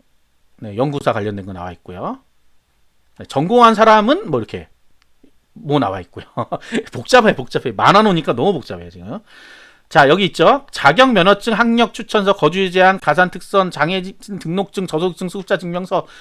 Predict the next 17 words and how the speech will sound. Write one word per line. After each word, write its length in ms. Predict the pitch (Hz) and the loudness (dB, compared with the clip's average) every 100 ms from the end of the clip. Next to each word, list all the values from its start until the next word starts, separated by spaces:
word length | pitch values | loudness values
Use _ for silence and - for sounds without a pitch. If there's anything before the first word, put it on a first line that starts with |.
| - | -20
한부모 380 | - 254 247 233 | -4 0 2 2
가족 260 | 202 180 - | 4 2 0
등 140 | 196 | -4
각종 420 | 175 - - 233 | -4 -10 -2 -2
증명서는 520 | 214 156 180 202 190 190 | -2 -4 -2 -2 0 2
원서 440 | 143 160 202 - - _ | 0 2 0 -2 -10 _
접수 300 | - 147 240 | -2 -2 -2
시에는 280 | 214 233 233 | 2 2 2
제출하지 360 | 147 - 208 196 | 0 0 2 2
않습니다. 420 | - 233 - - - - _ _ - | 0 -2 -2 -4 -10 -20 _ _ -8
필기 320 | 254 254 262 | -6 -2 0
시험 240 | - 254 | 2 2
합격자에 540 | 220 - 233 - 240 220 | 2 -2 -2 2 2 4
한하여 340 | 202 202 226 | 4 2 0
서류 220 | 240 233 | 0 -2
정인에 300 | 208 196 196 | -2 -4 -4
제출하랍니다. 680 | 196 - 156 147 185 143 104 | -6 -6 -6 -4 -6 -8 -14